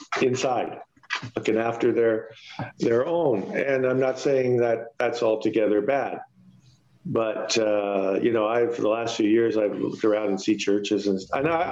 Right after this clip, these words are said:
I was involved with a building program in a church, so, uh, you know, in, in Wingham. But, uh, now things are so expensive. I, I just <laughs> don't think I'd wanna be putting my name to those kinds of debts.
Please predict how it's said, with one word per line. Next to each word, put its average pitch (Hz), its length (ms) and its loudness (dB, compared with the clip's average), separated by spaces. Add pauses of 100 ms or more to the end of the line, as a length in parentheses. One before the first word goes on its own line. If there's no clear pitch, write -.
I 165 40 2
was 165 200 0
involved 135 400 0
with 131 140 2
a 120 40 -2
building 120 320 0
program 113 400 2
in 107 60 2
a 101 80 2
church, 104 320 0
so, 101 160 0
uh, 101 340 -2 (200)
you 104 120 0
know, 98 220 0
in, 101 200 2
in 104 200 0
Wingham. 110 300 0 (840)
But, 110 440 -2
uh, 101 200 2
now 131 440 -2
things 127 320 0
are 107 120 0
so 127 420 0
expensive. 117 840 -2
I, 104 300 0
I 110 40 2
just - 360 -2 (240)
<laughs> - 260 -6
don't 131 280 -2
think 135 260 0
I'd 143 160 -2
wanna 117 180 2
be 113 100 0
putting 117 280 -2
my 110 180 0
name 110 340 2
to 101 100 0
those 107 280 0
kinds 110 320 -2
of 95 100 0
debts. - 560 -2